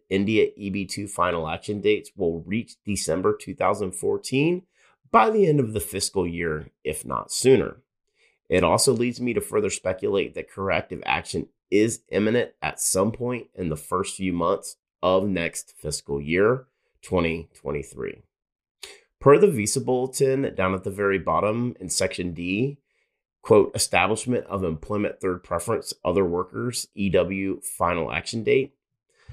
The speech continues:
High number use in the employment third preference,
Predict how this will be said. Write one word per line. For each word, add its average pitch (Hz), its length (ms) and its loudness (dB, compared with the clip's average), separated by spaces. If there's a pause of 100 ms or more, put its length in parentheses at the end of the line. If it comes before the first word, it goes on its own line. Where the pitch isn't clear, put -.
(140)
High 113 200 4
number 110 280 2
use 120 300 0
in 101 200 -2
the 110 100 -2
employment 110 460 -4
third 104 200 2
preference, 101 400 -4